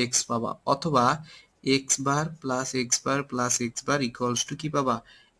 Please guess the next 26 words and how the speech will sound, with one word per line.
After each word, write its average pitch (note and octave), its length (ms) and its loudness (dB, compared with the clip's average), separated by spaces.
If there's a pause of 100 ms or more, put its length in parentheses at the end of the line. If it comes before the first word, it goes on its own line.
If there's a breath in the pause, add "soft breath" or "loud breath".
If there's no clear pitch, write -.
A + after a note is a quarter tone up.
এক্স C3 300 0
বার A#2+ 180 2
পাবা। G#2 280 -6
সুতরাং C#3+ 460 4
দেখো, C3 260 0
এখানে D3 340 2 (180)
সেম D#3 260 6
জিনিস, A#2+ 320 4
এটা, C#3 340 0
এটা, C3 260 -4
এটা, B2 240 -4 (220)
তিনটা D3 320 0
সেম C3+ 320 2
জিনিসকে D3 560 0
যোগ C#3 280 2
করলে C3 220 0
আমরা B2+ 240 0
কি D3 160 -6
পাবো? C3+ 260 0 (540 loud breath)
এখানের C3 360 -2 (100)
একটা C3+ 380 -2
টার্ম A#2+ 280 4
পাবো, A2+ 300 -2
অর্থাৎ B2 280 -6 (100)
পাবো B2+ 200 2 (240)
এ - 20 4